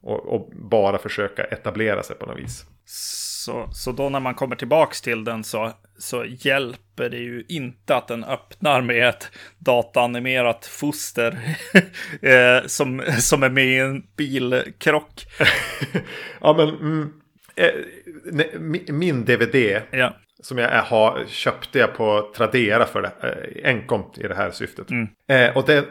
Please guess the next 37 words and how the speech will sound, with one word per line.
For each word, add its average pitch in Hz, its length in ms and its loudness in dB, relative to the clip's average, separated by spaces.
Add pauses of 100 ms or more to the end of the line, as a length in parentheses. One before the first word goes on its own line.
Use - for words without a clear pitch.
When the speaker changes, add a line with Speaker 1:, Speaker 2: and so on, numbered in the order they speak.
Speaker 1:
det 147 100 4
är 131 160 6
någon 110 380 -2
u-, 127 140 -4
svensk 131 480 4
utgåva 101 540 0
från, 98 600 -2
eh, 107 80 -4
jag 101 80 0
har 107 320 -4
den 98 100 -6
ju 98 100 -8
här. 104 320 -4 (300)
Det - 300 -8
är 101 500 2 (120)
Noble 120 480 4
som - 160 -8
har 110 60 -2
gjort 110 140 -6
den. 110 140 -6 (160)
Så - 160 -6
före 151 500 6
den 117 260 4
så - 120 -10
var 117 160 4
det 123 100 6
lite 113 220 -6
trailers 143 440 2
som - 240 -8
jag 104 180 -8
passade - 260 -6
på 110 60 -4
att - 80 -10
titta 131 340 0
på - 140 -2
då. 113 120 -2
Speaker 2:
Mm. 123 200 -4